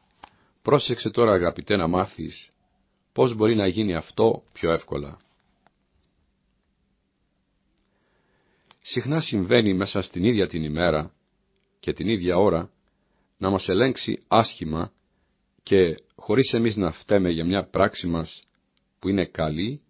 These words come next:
ή να μας δοθεί κάτι, κάποια χάρη που ζητήσαμε από κάποιον, ή να δοθεί αιτία κακής υποψίας δίχως λόγο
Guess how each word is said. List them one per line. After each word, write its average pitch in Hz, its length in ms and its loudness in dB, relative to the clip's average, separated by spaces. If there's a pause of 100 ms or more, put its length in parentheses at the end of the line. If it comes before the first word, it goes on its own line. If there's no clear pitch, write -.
(880)
ή 117 400 0 (800)
να 87 120 -6
μας 85 160 -2
δοθεί 82 320 -2
κάτι, 92 420 0
κάποια 95 380 -2
χάρη 90 380 0
που 85 120 -10
ζητήσαμε 85 520 -6
από 78 160 -12
κάποιον, 82 580 -6 (1500)
ή 120 160 2
να 120 100 4
δοθεί 101 440 2
αιτία 107 400 2
κακής 87 440 -6
υποψίας 90 760 -2 (120)
δίχως 85 440 -4
λόγο 76 460 -2